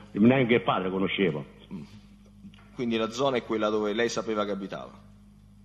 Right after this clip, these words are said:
Speaker 1: Sì.
Speaker 2: Eh, senta, eh, le volevo, eh, chiedere, dopo il vostro impegno, quello del, mm, ri-, riconducibile al marzo novantacinque, fu eletto alle elezioni per cui l'avete sostenuto?
Speaker 1: Sì,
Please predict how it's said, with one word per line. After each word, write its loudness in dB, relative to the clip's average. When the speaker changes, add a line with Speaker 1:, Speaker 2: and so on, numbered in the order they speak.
Speaker 1:
Sì. -4
Speaker 2:
Eh, -6
senta, -8
eh, -10
le -10
volevo, -6
eh, -8
chiedere, -8
dopo -2
il -2
vostro 0
impegno, -4
quello -4
del, -8
mm, -10
ri-, -14
riconducibile -6
al -2
marzo -4
novantacinque, -8
fu -6
eletto 0
alle -4
elezioni -4
per -6
cui -8
l'avete -6
sostenuto? -8
Speaker 1:
Sì, -4